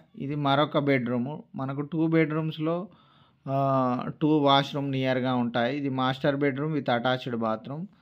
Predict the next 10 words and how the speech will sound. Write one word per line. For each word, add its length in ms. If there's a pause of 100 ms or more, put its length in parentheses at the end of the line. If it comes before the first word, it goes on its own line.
(200)
ఇంతకుముందు 380
డైనింగ్ 600
హాల్ 680
ప్లస్ 340 (300)
చిల్డ్రన్ 460
బెడ్‌రూమ్‌కి 480
కామన్గా 520
వాష్‌రూమ్ 500
ఇచ్చారు 300
అక్కడ. 340